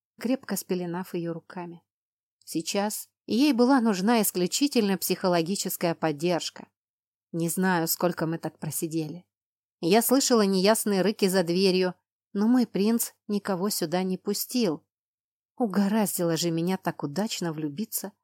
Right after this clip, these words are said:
в мужчину с душой рыцаря. Наконец, мышцы девушки расслабились, и она обмякла в моих руках. Я с облегчением выдохнула. «Ты как?» спросила тихим шепотом.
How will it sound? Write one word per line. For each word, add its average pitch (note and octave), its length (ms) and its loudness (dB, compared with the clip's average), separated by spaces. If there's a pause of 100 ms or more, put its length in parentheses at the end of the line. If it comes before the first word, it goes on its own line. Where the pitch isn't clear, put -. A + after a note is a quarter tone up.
(240)
в F#3 120 -2
мужчину G#3+ 520 4
с F3 40 0
душой E3+ 320 -4
рыцаря. F3 480 -4 (1600)
Наконец, F3+ 600 -4
мышцы F#3 400 -4
девушки G3 440 -6
расслабились, F#3 760 -2
и G#3+ 80 -2
она F#3+ 320 -2
обмякла F#3 640 -4
в D#3 60 -12
моих E3+ 340 -8
руках. E3+ 500 -12 (640)
Я G3 260 0
с - 100 -4
облегчением E3+ 640 -2
выдохнула. E3 640 -4 (720)
«Ты A2 100 -2
как?» - 480 -4 (380)
спросила F3+ 640 -2
тихим F3 320 -6
шепотом. E3+ 560 -6